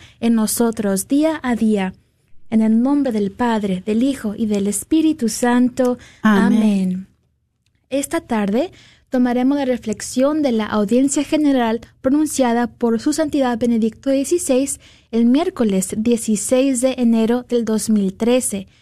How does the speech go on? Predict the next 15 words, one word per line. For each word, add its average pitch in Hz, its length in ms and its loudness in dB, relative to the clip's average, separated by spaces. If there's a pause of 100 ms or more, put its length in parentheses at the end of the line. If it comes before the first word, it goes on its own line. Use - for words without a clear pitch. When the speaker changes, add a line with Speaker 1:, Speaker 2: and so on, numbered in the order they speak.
(280)
Speaker 1:
donde 262 420 0
nos 254 300 0
habla 285 380 2
de 269 100 2
Jesucristo, 226 920 -2 (260)
mediador 233 720 2
y 240 140 -2
plenitud 220 640 -2 (100)
de 208 220 -2
toda 302 460 0
la 247 140 0
revelación. 226 920 0 (600)
Y 262 200 4
en 233 180 2
ella, 220 420 0